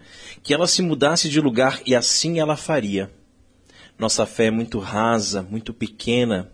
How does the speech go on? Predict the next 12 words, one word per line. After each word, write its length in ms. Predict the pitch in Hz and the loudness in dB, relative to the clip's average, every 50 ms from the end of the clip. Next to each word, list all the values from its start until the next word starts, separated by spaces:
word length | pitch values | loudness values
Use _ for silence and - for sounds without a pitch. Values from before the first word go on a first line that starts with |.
| _ _ _ - _ - - - - - - - - | _ _ _ -20 _ -20 -20 -20 -18 -18 -18 -12 -2
e 80 | 147 143 | 0 2
às 140 | 139 135 - | 2 2 2
vezes 380 | 143 180 185 170 180 175 151 | 4 4 4 4 2 -2 0
nem 200 | 143 151 196 226 | 2 2 2 4
sabemos 640 | 214 - - 196 165 135 160 180 185 185 175 143 156 | 4 4 2 2 2 4 4 2 4 2 0 2 2
exatamente 800 | 160 147 151 156 151 - 147 131 123 127 147 170 185 185 - 147 | 2 4 2 0 0 2 0 0 0 0 0 0 -2 -2 -4 -6
o 40 | |
que 160 | 131 - - 151 | -6 -6 -12 -8
pedir 460 | - - 143 120 110 131 160 175 143 | 0 0 0 0 2 -2 -2 0 0
a 60 | 107 | 0
Deus. 540 | 95 95 101 - 85 67 - - - - - _ _ _ _ _ _ _ _ _ - - - _ | 0 0 -4 -4 -4 -6 -8 -10 -10 -10 -12 _ _ _ _ _ _ _ _ _ -20 -20 -16 _
Portanto, 580 | - 131 - - - 131 135 123 - - 95 | -4 -4 -4 0 2 2 2 2 2 -2 -8